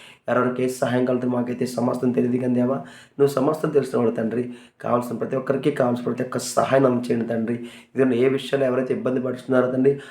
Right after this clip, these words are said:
ఆ విషయాలు తండ్రి, ఇదిగో తండ్రి, ప్రతిదీ తండ్రి ఏ స్థలంలో తొలగిపోను గాక అని ప్రవచిస్తాం తండ్రి. ఆనందాన్ని ప్రవచిస్తాం, ఆరోగ్యాన్ని ప్రవచిస్తాం, ఆశీర్వాదాన్ని ప్రవచిస్తాం తండ్రి.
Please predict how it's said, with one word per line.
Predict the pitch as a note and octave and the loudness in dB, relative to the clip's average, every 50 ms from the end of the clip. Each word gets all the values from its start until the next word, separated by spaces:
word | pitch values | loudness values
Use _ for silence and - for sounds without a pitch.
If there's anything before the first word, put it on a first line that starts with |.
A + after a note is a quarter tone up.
| - - - | -16 -8 -4
ఆ | B2 | -2
విషయాలు | B2 B2 B2 B2 - D#3+ D3+ D3 | -2 0 -2 -2 2 2 4 4
తండ్రి, | C#3+ D3+ D3 C#3+ C3+ | 4 4 2 2 4
ఇదిగో | C3 C#3 C#3 | 4 4 4
తండ్రి, | C#3+ C#3 C#3 C3+ - | 4 2 0 -2 0
ప్రతిదీ | - C3+ B2+ - C#3+ D3 C#3+ | 0 -2 0 0 -2 -2 0
తండ్రి | D3+ C#3+ C#3 B2+ | 0 2 4 4
ఏ | C3 C3 | 4 4
స్థలంలో | C3 - - C#3+ D3 C#3+ C#3+ - | 2 0 2 4 4 4 2 0
తొలగిపోను | - A#2+ A#2+ B2+ C#3 - D#3 D3+ D3 | -2 -2 0 0 2 4 4 4 4
గాక | C#3+ C#3 C#3+ C#3 | 4 4 2 2
అని | C3+ B2 | 0 0
ప్రవచిస్తాం | - A#2+ A#2 A#2 - - - A2+ A2+ A2 | 0 0 -2 -2 -4 -4 -6 -4 -2 -2
తండ్రి. | A2+ A2+ G#2+ A2 - - - - - - - - | -2 -2 -2 -4 -6 -8 -12 -18 -18 -18 -6 -2
ఆనందాన్ని | - A#2 B2 C3+ C3 B2 B2 A#2+ A2+ | 2 4 4 4 4 4 2 2 0
ప్రవచిస్తాం, | - A#2+ A2+ A2+ - A#2 - - A#2 A2 A2+ | -2 -4 -4 -4 -6 -8 -8 -6 -4 -4 0
ఆరోగ్యాన్ని | A#2 B2+ C3 C3+ B2+ B2+ C#3 C3 B2+ | 0 2 2 2 4 6 4 4 4
ప్రవచిస్తాం, | B2+ C3 A#2+ A#2 - - - B2 A2+ A2 | 2 0 -2 -2 -4 -4 -4 -4 -2 0
ఆశీర్వాదాన్ని | A2+ B2+ C#3+ D3 C#3+ - D3+ D3 C#3 C#3+ C#3 B2 | 4 4 6 6 4 6 6 6 6 6 4 0
ప్రవచిస్తాం | - B2 A#2+ A2+ - - - A#2 A2+ A2 | 0 -2 -2 -4 -6 -8 -8 -6 -6 -4
తండ్రి. | A2 A2+ A2 A2 A2 | -4 -4 -4 -6 -8